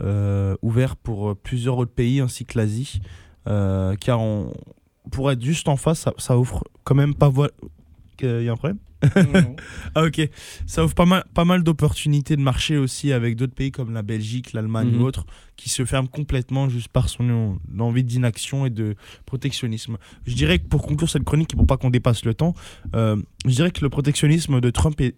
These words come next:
Speaker 1: retour en force, euh, avec un gros ton, même un ton qui cherche au-delà de ça de bousculer les relations économiques mondiales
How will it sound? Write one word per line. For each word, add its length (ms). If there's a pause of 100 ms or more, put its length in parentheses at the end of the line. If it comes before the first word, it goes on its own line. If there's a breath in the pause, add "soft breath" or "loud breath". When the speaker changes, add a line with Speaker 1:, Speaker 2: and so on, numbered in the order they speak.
(100)
Speaker 1:
retour 400
en 80
force, 560 (480 loud breath)
euh, 300
avec 260
un 80
gros 280
ton, 280 (120)
même 160
un 80
ton 340
qui 180
cherche 320
au-delà 260
de 80
ça 200 (300 loud breath)
de 180
bousculer 640
les 300
relations 420
économiques 540
mondiales 440